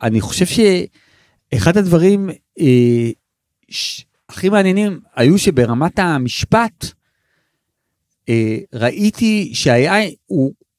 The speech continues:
מצליח לנסח משפטים שיכולתי לבוא, יכולתי לחשוב שגם אני הייתי יכול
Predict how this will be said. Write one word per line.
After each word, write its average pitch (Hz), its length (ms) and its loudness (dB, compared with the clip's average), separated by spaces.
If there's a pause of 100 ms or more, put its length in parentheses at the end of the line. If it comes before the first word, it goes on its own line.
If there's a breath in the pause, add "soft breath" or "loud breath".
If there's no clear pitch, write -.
(160)
מצליח 208 500 -2
לנסח 202 500 -2
משפטים 190 640 -2 (540)
שיכולתי 214 560 0
לבוא, 196 340 0 (240)
יכולתי 190 420 -2
לחשוב 214 720 -2
שגם 156 380 0
אני 165 140 0
הייתי 151 260 -2
יכול 117 440 0